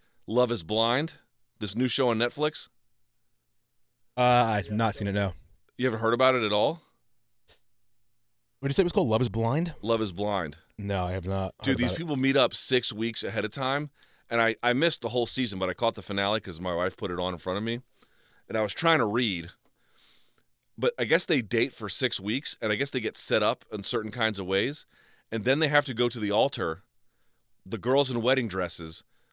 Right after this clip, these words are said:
Speaker 1: the dudes in their full tux, their whole families are there, and then when they say, I, th-, th-, you know how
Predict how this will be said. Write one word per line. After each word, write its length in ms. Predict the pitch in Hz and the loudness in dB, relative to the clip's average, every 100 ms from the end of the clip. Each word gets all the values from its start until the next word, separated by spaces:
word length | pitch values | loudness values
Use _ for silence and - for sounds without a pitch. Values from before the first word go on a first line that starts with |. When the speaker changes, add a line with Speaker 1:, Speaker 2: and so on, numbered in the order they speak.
| - | -10
Speaker 1:
the 80 | |
dudes 340 | 95 120 135 117 | -2 0 2 0
in 80 | 117 | 2
their 200 | 113 104 | 2 0
full 260 | - 123 | 0 -2
tux, 300 | - 127 - | 2 2 2
their 120 | - 101 | 0 0
whole 200 | - 156 | 0 0
families 760 | - 165 190 190 147 113 104 | 2 4 6 6 4 2 0
are 220 | 104 104 | 0 -2
there, 420 | 92 92 78 73 - _ _ _ _ _ _ | 0 0 0 -4 -8 _ _ _ _ _ _
and 180 | - 113 | -6 4
then 320 | 139 156 135 | 6 6 4
when 220 | 113 123 120 | 0 0 2
they 120 | 120 | 0
say, 280 | - 143 135 | 2 4 4
I, 120 | 123 127 | 2 -2
th-, 180 | 127 123 | -4 -2
th-, 140 | 127 | 0
you 80 | 156 | 2
know 60 | 160 | 4
how 260 | 139 127 | 4 4